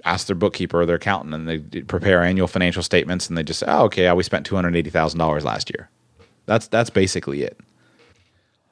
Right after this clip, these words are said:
Almost nobody in our society tracks their money. And if they do track it, it's not actual, uh,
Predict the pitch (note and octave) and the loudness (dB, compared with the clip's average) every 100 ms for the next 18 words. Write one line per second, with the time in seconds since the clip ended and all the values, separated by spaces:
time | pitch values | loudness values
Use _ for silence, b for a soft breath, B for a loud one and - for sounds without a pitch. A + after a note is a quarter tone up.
0 | _ - D3 E3+ D#3+ C3 G2 F2 A2 A#2+ | _ -4 2 4 4 4 0 -4 0 2
1 | C#3 F3 D#3 A2 F#2 F2+ F2+ - G2 B2 | 6 6 6 4 2 0 -2 -2 0 2
2 | A#2+ F2+ - E2+ - - D#2+ D#2+ C#2 C#2 | 4 2 0 0 0 -6 -4 -4 -6 -8
3 | - - _ - A2+ A2+ B2+ B2+ E3 F#3+ | -14 -20 _ 0 2 2 2 2 0 2
4 | A#2 F2+ - D#2+ B B B G#2 - C3 | 2 2 0 -4 B B B -6 -2 2
5 | D3+ D#3+ C#3+ - _ - E2 A#2+ C#3 - | 4 4 4 0 _ -4 0 2 2 2
6 | C3 A2+ G2 F2+ - _ _ - E2+ C#2 | 4 4 4 0 -12 _ _ -14 -12 -12